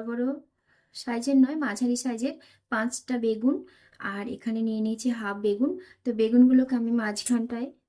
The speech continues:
উম, দেখুন, এরকম করে কাট করে নিয়েছি, কেটে দেখে নিয়েছি কোনো পোকা টোকা আছে কিনা। তো এই, এই যে দেখুন, এটার মধ্যে পোকা ছিল, মানে পোকা ছিল, সেটাকে কেটে আমি বাদ দিয়ে দিয়েছি,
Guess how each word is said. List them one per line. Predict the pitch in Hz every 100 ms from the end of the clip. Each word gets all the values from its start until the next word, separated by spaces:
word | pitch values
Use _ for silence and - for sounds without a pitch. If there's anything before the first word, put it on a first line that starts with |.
| _ 240
উম, | 226 220
দেখুন, | 214 233
এরকম | 214 214 226 226
করে | 226 233
কাট | 196 - -
করে | 226 226
নিয়েছি, | 220 214 208 262
কেটে | 233 208 220
দেখে | 196 - 220
নিয়েছি | 214 208 - 330 370 - _
কোনো | - 233
পোকা | 233 214 202
টোকা | 214 214 214
আছে | 202 233
কিনা। | 233 269 - - - _
তো | 226
এই, | 214 214
এই | - 202
যে | 208
দেখুন, | 208 202 220
এটার | 202 226 220
মধ্যে | 214 233
পোকা | 226 214 214
ছিল, | - 226 208 226
মানে | 262 233 254 247 - -
পোকা | 220 233
ছিল, | - 240 330 -
সেটাকে | - 240 208 220
কেটে | 247 220 208 220
আমি | 220
বাদ | 208 196
দিয়ে | 208 220
দিয়েছি, | 208 208 202